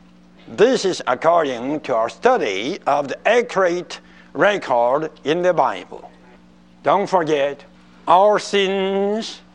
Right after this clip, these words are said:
were all put upon him. And, uh, the, uh, very root of our sins, that is the sin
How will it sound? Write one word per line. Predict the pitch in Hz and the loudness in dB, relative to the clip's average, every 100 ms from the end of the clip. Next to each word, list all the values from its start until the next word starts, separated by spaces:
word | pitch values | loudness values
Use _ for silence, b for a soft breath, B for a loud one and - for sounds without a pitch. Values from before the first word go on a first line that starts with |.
| - | -6
were | 139 131 | 0 4
all | 143 202 226 233 233 | 6 6 6 4 2
put | - - 247 - - - - | 0 2 2 0 -18 -16 -4
upon | 143 139 139 110 | -2 0 -2 -4
him. | - - - _ - - | -16 -20 -20 _ -20 -6
And, | 185 196 175 147 139 135 | -2 0 0 -2 -2 0
uh, | 135 113 - - | 0 -4 -12 -6
the, | 143 151 131 | -2 0 0
uh, | 107 95 - - - | 0 -2 -6 -20 -20
very | - 110 135 190 220 196 190 - | -16 -2 2 4 2 2 0 -2
root | 139 185 277 208 - - - - - - | 2 6 6 4 -2 -14 -20 -20 -4 2
of | 175 170 | 4 4
our | 156 131 | 2 0
sins, | - 160 185 - - - - b b b - | -2 -2 -2 -4 -14 -20 -20 b b b -4
that | 107 170 220 - | 2 2 2 -2
is | 113 107 101 123 170 - b b b b | -4 -2 -2 -4 -8 -12 b b b b
the | 151 | -2
sin | 139 - 262 311 247 135 | -2 -2 0 2 2 0